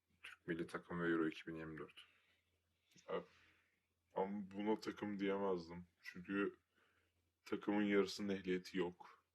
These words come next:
Speaker 2: Ve çok Türk kafası. Voleybolda İtalyan hocayla başarı kazanıldı diye futbol takımının başına da İtalyan getirdiler.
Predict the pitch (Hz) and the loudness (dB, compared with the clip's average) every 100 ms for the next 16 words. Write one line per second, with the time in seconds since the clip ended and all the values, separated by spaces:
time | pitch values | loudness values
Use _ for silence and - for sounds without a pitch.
0 | _ _ _ _ _ _ _ _ _ _ | _ _ _ _ _ _ _ _ _ _
1 | _ _ _ - 101 101 - _ _ _ | _ _ _ 2 4 4 0 _ _ _
2 | _ _ _ _ - - 101 - 101 - | _ _ _ _ -12 -8 -8 -8 -12 -4
3 | 104 92 90 - 87 - _ _ _ 101 | -4 -2 -8 -8 -10 -12 _ _ _ 0
4 | 98 95 92 95 92 98 - 98 92 95 | 4 4 4 2 2 0 2 2 2 0
5 | 95 95 92 90 92 - 95 92 98 92 | 4 6 6 4 2 0 0 0 -2 -2
6 | 92 92 90 92 90 85 - _ _ _ | -2 -4 -4 0 2 2 -2 _ _ _
7 | _ _ - - 185 196 - 90 95 95 | _ _ -12 -8 -4 -4 -4 -8 -6 -4
8 | 90 92 - 92 90 87 90 87 87 87 | -4 -4 -4 -2 -2 -2 -4 -2 -4 -6
9 | - - - - - - | -12 -16 -12 -10 -10 -16